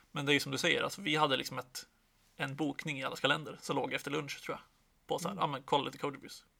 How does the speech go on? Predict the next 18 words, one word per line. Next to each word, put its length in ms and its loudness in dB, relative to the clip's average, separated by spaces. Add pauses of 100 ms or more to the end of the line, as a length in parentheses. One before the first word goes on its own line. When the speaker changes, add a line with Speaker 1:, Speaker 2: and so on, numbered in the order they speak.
(460)
Speaker 1:
Eh, 480 -8
om 80 -6
det 60 -10
finns. 360 -10 (640)
Och 200 -4
sen 200 0
så 320 -2 (920)
såg 220 2
vi 80 4
till 220 4
att 80 0
man, 100 2
liksom, 140 -8
kunde 180 -4
så 80 -2
här 240 -6
se 340 2
enkelt, 580 -4